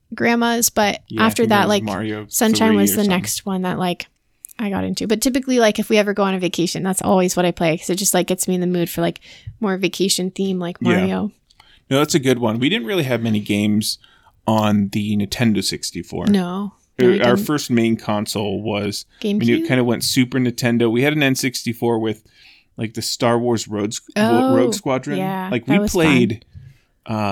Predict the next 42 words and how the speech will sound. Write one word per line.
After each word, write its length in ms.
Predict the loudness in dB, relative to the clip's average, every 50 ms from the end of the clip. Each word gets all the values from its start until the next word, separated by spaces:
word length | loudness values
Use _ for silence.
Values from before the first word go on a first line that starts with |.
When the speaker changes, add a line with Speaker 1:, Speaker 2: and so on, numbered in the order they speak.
| -2
Speaker 2:
um, 160 | -2 -4 -4 -4
Speaker 1:
I 40 |
forgot 280 | -4 -2 -2 0 0 2
Speaker 2:
like, 80 | 0 2
the 60 | 2 0
Speaker 1:
about 60 | 0 2 2 2 2
that. 20 | 2
Speaker 2:
Speed 240 | 0 0 0 0 0
Biker 360 | 0 0 0 0 -4 -4 -2
game 520 | -2 -2 -2 -2 -2 -2 -2 -4 -4 -8 -12 -18 -18
through 420 | -10 -4 -2 0 2 2 2 0 -2
the 440 | -2 -2 -2 -2 -2 -2 -4 -6 -4
Endor 380 | -2 0 2 2 4 2 2 0
forests 800 | -2 -2 0 0 0 0 0 -2 -4 -6 -12 -12 -12 -12 -12 -8 -4
a 40 | -2
Speaker 1:
Mm, 40 | 0
Speaker 2:
lot. 300 | 2 2 2 2 -2 -6 _ _ _ _
Speaker 1:
mm-hmm. 260 | -8 -6 -6 -6 -6 -8 -8 _
Speaker 2:
And 120 | -2 0 2
then 120 | 2 2
we 140 | 4 2 2
also 240 | 2 0 -2 -4 -6
played 400 | -6 -4 -2 0 0 0 -2 -2
the 160 | -6 -6 -6
Death 240 | -4 -4 -4 -4 -4
Star 320 | -4 -4 -2 -2 -2 -2
Run 400 | -4 -4 -4 -4 -4 -4 -4 -6 -8
a 120 | -8 -8
lot. 520 | -4 -2 0 0 0 0 -2 -6 -10 -12 -8 -4
Speaker 1:
Yeah, 300 | -2 -2 0 -2 -2 0
that's 160 | 0 2 2 2
the 80 | 2 2
one 120 | 4 2
I 40 | 2
remember. 600 | 2 0 0 0 0 0 0 0 -2 -2 -4 -8 _ _ _ _ _ _ _ _ _ _ _ -20 -20 -20 _ _ _ _ _ _ _ _ _ -6 -4
Speaker 2:
I 40 |
Speaker 1:
Yeah. 100 | -2 0
Speaker 2:
think 140 | 0 0 0
it 40 | 0
was 120 | -2 -2 -4 -8
Rogue 260 | -8 -8 -6 -8 -8 -10
Squadron 640 | -12 -10 -8 -8 -8 -8 -10 -12 -12 -12 -12 -14